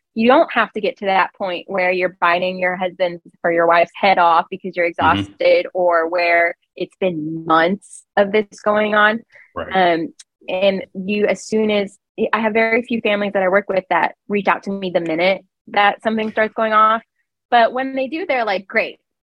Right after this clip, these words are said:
Speaker 1: You know, they never miss a step. And
Speaker 2: Mm-hmm.
Speaker 1: I wish that that was more so what was happening. <laughs>
Speaker 2: Awesome. Steph, if someone wants more information about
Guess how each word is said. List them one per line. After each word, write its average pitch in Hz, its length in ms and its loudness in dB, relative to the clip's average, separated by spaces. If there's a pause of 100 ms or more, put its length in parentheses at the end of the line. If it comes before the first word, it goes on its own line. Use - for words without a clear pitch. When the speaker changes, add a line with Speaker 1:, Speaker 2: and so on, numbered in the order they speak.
(140)
Speaker 1:
You 240 160 -4
know, 254 240 0
they 240 100 0
never 226 380 0
miss 233 240 -4
a 226 80 -20
step. 233 240 2 (720)
And - 100 -4
Speaker 2:
Mm-hmm. 202 80 0
Speaker 1:
I 208 80 2
wish 214 160 -2 (220)
that 190 80 0
that 170 180 0
was 180 140 -6
more 175 180 0
so 165 400 0 (140)
what 185 160 -2
was 160 100 -8
happening. 196 640 -2
<laughs> - 60 -20 (1120)
Speaker 2:
Awesome. 98 380 0
Steph, 135 420 -2 (100)
if 127 180 -2 (160)
someone 190 460 2
wants 180 260 -2
more 160 300 -2
information 147 880 0
about 123 480 -4